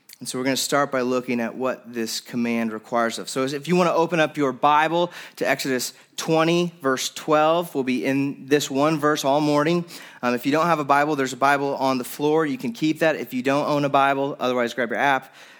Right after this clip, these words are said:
Uh, or if you brought your own Bible, excellent. We will sit right here. And as you're, as you're pulling that up here, I just want you to notice something.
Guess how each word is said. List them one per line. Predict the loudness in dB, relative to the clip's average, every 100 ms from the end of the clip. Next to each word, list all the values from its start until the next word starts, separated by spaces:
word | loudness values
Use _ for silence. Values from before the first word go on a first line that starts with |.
| _ -2
Uh, | 0
or | 0
if | -4
you | -4
brought | -2
your | 0
own | -2 0
Bible, | -2 -2 -8 -8
excellent. | -6 -4 -2 0 -2 -6 _ _ -20 _ _ _ _ _ -12
We | -6 -2
will | 0 0 -2
sit | -4 -4 -4
right | -4
here. | -2 0
And | 2
as | 2 2
you're, | 0 0 -6 -4 0
as | 2
you're | 0
pulling | 2 2 4
that | 4
up | 2 0
here, | 0 0 0 -6 -20 -20 -20 -20 _ _ _ _ _ _
I | -4
just | -2 2
want | 2 4
you | 2
to |
notice | 4 2 0
something. | -4 -6 -6 -12